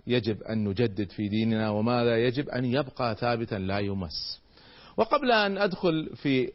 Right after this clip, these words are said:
هذه المعاني الإسلامية، أريد أن أؤصل،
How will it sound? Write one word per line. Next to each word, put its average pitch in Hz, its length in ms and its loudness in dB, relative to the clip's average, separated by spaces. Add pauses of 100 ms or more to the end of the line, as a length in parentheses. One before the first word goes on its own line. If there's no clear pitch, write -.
هذه 143 360 2
المعاني 127 640 0 (420)
الإسلامية، 143 680 0
أريد 196 380 0
أن 170 180 0
أؤصل، 180 600 2